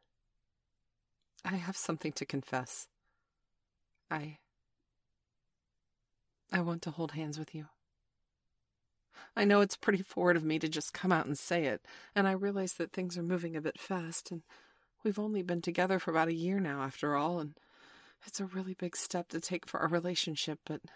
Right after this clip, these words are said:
would you hold hands with me, I mean? You will? <sighs> Thank you, babe. I'm so glad you feel the same way. We can just take it slow. For starters, like,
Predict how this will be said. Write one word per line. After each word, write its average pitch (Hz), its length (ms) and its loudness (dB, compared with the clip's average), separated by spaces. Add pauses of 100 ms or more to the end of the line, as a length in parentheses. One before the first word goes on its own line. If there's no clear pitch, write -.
(960)
would 185 200 -2
you 226 180 -2 (1300)
hold 196 220 2
hands 180 260 -2
with 202 160 0
me, 208 140 2
I 202 80 0
mean? 208 260 0 (2000)
You 233 180 2
will? 208 440 6
<sighs> - 760 -18 (680)
Thank - 300 -4
you, 233 60 -2
babe. 226 360 0 (480)
I'm 240 180 8
so - 280 2
glad 185 380 4
you 185 80 -2
feel 196 240 0
the 180 100 -2
same 175 380 -2
way. 185 340 -2 (960)
We 233 100 -2
can 226 140 -4
just 220 280 -4 (720)
take 233 240 -4
it 226 100 -4
slow. 175 480 0 (320)
For - 180 2
starters, 202 600 4
like, - 220 -4